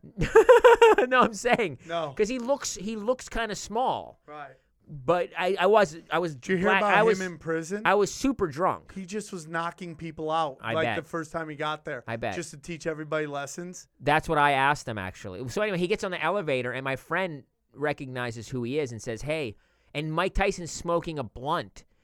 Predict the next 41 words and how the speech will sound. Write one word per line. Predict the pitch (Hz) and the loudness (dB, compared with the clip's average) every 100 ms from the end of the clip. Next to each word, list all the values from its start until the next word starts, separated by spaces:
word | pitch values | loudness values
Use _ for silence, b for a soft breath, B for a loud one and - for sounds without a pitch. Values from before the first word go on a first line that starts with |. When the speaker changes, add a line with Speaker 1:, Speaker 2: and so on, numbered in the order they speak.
| _ | _
Speaker 1:
Gets | 165 - | -4 -2
on | 175 | -2
the | 170 | -2
elevator, | 170 170 156 143 | -2 2 2 2
he's | 139 131 | 0 -4
smoking | - 156 160 160 | -6 -4 -4 -4
a | 131 | -8
blunt, | 123 151 110 104 _ _ _ _ _ _ | -6 -4 -6 -8 _ _ _ _ _ _
and, | - 139 139 135 | -4 -2 -2 -2
uh, | 127 123 120 117 _ _ _ | 0 0 -2 -6 _ _ _
my | - 131 | 0 0
friend | 127 143 139 | 2 0 0
says, | 143 127 117 | -2 -2 0
"Hey, | 170 185 151 | 2 2 2
if | 117 147 | -2 -8
you | 160 | -6
wanna | 165 | -6
smoke | - 160 151 - | -8 -4 -6 -6
some | 135 | -10
really | 131 147 160 139 | -6 -6 -4 -6
fucking | - 143 147 135 | -4 -6 -6 -12
crazy | 120 143 143 139 | -8 -4 -4 -6
good | 127 131 | -4 -4
weed, | 123 151 123 104 113 _ _ | -2 -2 -2 -6 -8 _ _
come | - 160 | -8 -6
to | 151 | -6
my | 143 139 | -2 -2
room." | 131 165 127 78 82 _ _ _ | -2 -2 -4 -6 -16 _ _ _
It's | 127 - | -6 -4
like, | 135 120 | -4 -4
whatever, | 135 147 120 92 | -2 0 -2 -6
six | - 139 - - _ _ | -6 -6 -6 -18 _ _
seven | - - 131 127 120 | -20 -4 -4 -4 -6
five | 127 120 107 | -2 0 -2
or | 101 | -6
whatever | 101 107 104 | -6 -6 -6
room | 95 107 120 113 | -8 -8 -8 -8
number | 101 95 | -10 -10
it | - | -10
was, | 85 95 | -12 -6
right? | 110 160 | -4 -4